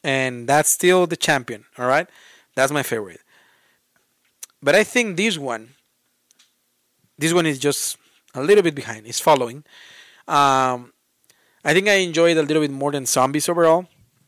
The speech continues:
Um, more than Tactics for sure. Westerns feels different. Um, but, uh, Ti-, from, I haven't played Tiny Epic Dinosaurs or Pirates. Just keep that in mind. But this one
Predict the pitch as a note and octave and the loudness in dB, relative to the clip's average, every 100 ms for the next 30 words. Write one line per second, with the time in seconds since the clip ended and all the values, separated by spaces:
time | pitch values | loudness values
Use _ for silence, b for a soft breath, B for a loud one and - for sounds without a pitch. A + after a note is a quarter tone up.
0 | _ _ _ _ _ _ - B2 B2 A#2+ | _ _ _ _ _ _ -6 -2 -2 -4
1 | A#2 A2+ _ - C#3+ D#3+ C#3+ C3+ C3 - | -8 -14 _ -2 2 2 2 0 -2 -4
2 | - C#3+ - C3+ C3+ - _ _ C3+ D#3+ | -6 -2 0 0 0 -4 _ _ 0 2
3 | E3 - D#3 D3 - C#3 C3 C#3+ - D#3 | 2 0 -2 -2 0 0 0 -2 0 -2
4 | D3+ B B B B B B B C#3 B2 | -4 B B B B B B B -2 2
5 | A#2+ A#2 A#2 _ D3 D3 C#3 B2+ A#2 b | 2 -2 -10 _ 0 2 4 2 -2 b
6 | b b b b _ _ _ _ _ _ | b b b b _ _ _ _ _ _
7 | - G3 D3+ D#3 D3 - C#3+ G3+ F3 D#3 | 0 0 0 -4 -4 -2 0 2 0 0
8 | E3 D#3+ D#3+ D#3 C#3+ C3 B2+ C3+ C3+ A#2 | -2 0 0 0 -4 -4 -4 -2 -4 -6
9 | C3 - C#3+ - B2 A2 - - A#2+ - | -10 -4 -4 -2 -6 -8 -12 -12 -12 -12
10 | A#2+ A#2+ A#2+ G#2+ F#2 D3+ C#3+ _ _ _ | -8 -8 -8 -14 -2 2 2 _ _ _
11 | _ _ _ _ _ _ _ _ - B2+ | _ _ _ _ _ _ _ _ -14 0
12 | G3 F#3+ G3 A3 | 0 2 0 0